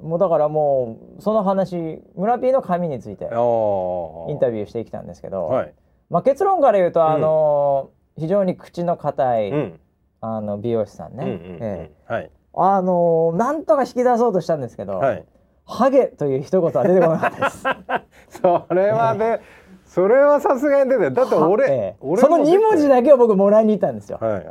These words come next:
Speaker 1: ええ。もうほとんど芸能リポーターみたいな感じで。
Speaker 2: <laughs>
Speaker 1: ええ。出なかったですね。
Speaker 2: あー。まあ、それ、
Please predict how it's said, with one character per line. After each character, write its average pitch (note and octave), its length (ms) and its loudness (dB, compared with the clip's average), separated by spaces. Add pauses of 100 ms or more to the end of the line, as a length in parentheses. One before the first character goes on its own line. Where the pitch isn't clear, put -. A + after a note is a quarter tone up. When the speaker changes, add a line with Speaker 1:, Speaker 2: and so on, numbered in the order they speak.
(140)
Speaker 1:
え B2+ 300 0
え。 - 20 -10
も E3 180 0
う - 20 2
ほ F#3+ 100 0
と C4+ 100 6
ん B3+ 40 2
ど G3+ 80 2
芸 A3 240 6
能 D4 180 8
リ A#3 100 4
ポ D4 140 2
ー A#3+ 40 6
タ F#3+ 120 2
ー D3 80 0
み C#3 60 -8
た C#3+ 100 0
い B2 40 -2
な B2+ 60 -2
感 B2+ 220 -2
じ - 60 -2
で。 A#2 180 0 (440)
Speaker 2:
<laughs> - 320 -18
Speaker 1:
え D3+ 420 0 (460)
え。 F#3+ 60 -4
出 A#3 140 4
な A3 160 0
か G#3 100 2
っ - 100 -2
た G#3 220 4
で F#3 100 4
す F#3 120 -4
ね。 F#3+ 100 0
Speaker 2:
あ D#3+ 460 -2 (500)
ー。 F2+ 40 -20
ま A#2+ 440 -12
あ、 F#2 40 -12
そ G#2 240 -14
れ、 F#3 180 -6